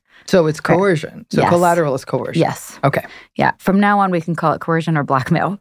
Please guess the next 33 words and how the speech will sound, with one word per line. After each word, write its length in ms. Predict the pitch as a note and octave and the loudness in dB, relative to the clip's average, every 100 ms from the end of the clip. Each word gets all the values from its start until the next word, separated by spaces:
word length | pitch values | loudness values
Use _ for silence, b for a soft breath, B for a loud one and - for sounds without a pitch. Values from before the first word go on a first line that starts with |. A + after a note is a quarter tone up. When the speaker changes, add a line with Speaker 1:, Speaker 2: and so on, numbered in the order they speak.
| - | 2
Speaker 2:
But 100 | G3+ | 4
Speaker 1:
All 60 | |
right. 120 | A3+ | 4
Speaker 2:
it, 60 | F3 | 4
Speaker 1:
Yeah, 160 | A#3+ F#3 | 2 2
exactly. 380 | G#3 A#3 E3+ G3 | 2 4 4 2
Speaker 2:
yes. 60 | F#3+ | 2
Speaker 1:
It's 40 | A#3 | 2
extortion. 480 | D#3 A3 E3+ D3+ - B3 | 0 2 2 -2 -4 0
I 100 | A3 | 2
mean, 140 | G3+ | 4
Speaker 2:
Yes. 60 | G3 | 2
Speaker 1:
it's 60 | F3 | 0
extortion. 540 | F#3+ - A#3 A3 G#3+ | -2 2 2 2 0
It's 180 | F3+ D#3 | -2 -4
coercion. 480 | - F3 E3 F3 F3+ | -2 0 2 0 0
But 140 | E3 D#3 B B | 0 -2 B B
what's 200 | F3+ F3+ | 0 0
happening 400 | - A3 - E3+ | 2 0 0 0
is, 160 | D#3 C#3+ | -2 0
though, 440 | D#3 D3 D3 C#3+ b b b b _ | 2 2 2 -2 b b b b _
it's 200 | G3 G3 | 0 2
an 120 | F3+ D#3 | 2 0
agreement. 520 | D3 D#3+ F#3+ E3+ D#3+ | -2 0 2 0 2
Like, 180 | F3 D3+ | 0 2
your 200 | G#3 G#3+ | 2 2
a, 120 | F#3 G3 | 0 -2
a 60 | F3+ | -4
blackmail 840 | D#3 D#3 F#3 G#3 C4+ C#4 A3 F3 | -4 -4 2 2 2 0 2 2
is 100 | D#3+ | 2
almost 280 | E3+ E3 D3+ | 2 0 0
like 160 | C#3 D3 | -2 -2
an 140 | C#3+ | -6